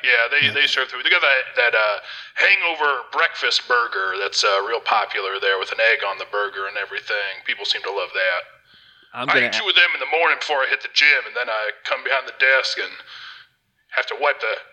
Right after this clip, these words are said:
Speaker 1: greasy sweat from my face constantly, but, uh, you know, you can't beat it.
Speaker 2: I mean, Kron said you did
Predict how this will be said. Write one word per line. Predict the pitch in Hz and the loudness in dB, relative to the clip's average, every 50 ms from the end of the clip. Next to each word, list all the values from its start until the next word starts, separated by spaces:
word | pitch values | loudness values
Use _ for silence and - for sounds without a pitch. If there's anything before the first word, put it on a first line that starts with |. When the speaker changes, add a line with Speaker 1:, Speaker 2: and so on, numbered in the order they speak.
| _ _ - | _ _ -6
Speaker 1:
greasy | 147 143 160 165 156 - - - | -2 2 2 4 4 2 2 2
sweat | - - - 147 147 143 139 - | 2 0 0 2 0 0 0 0
from | - - 117 | -2 -6 -4
my | 107 101 | -4 -4
face | - - 127 127 123 113 - | -2 0 0 0 0 0 -4
constantly, | - - 104 104 104 - 113 107 104 107 - - - | -4 -4 -2 0 0 -2 -2 -2 -4 -4 -6 -4 -2
but, | 107 104 98 98 101 | -2 -2 -2 -2 -4
uh, | - - 101 101 - 190 190 190 - - 123 | -4 -4 -4 -6 -6 -6 -8 -8 -10 -12 -14
you | 120 | -14
know, | 104 107 | -14 -12
you | 117 - | -12 -4
can't | - - 131 110 - | -2 -2 -2 0 -2
beat | - 110 113 113 | -4 -4 -4 -4
it. | 98 95 - - - _ _ _ _ _ _ _ _ _ _ _ _ _ _ _ _ - - - | -6 -8 -8 -12 -16 _ _ _ _ _ _ _ _ _ _ _ _ _ _ _ _ -18 -8 -4
Speaker 2:
I | 165 | 0
mean, | 156 160 143 | 2 2 2
Kron | - - 185 220 240 202 160 | 4 4 6 6 6 6 4
said | - - 175 202 175 123 123 | 4 6 6 4 4 2 0
you | 135 127 | -4 0
did | 117 139 165 147 127 117 | 2 4 4 4 2 0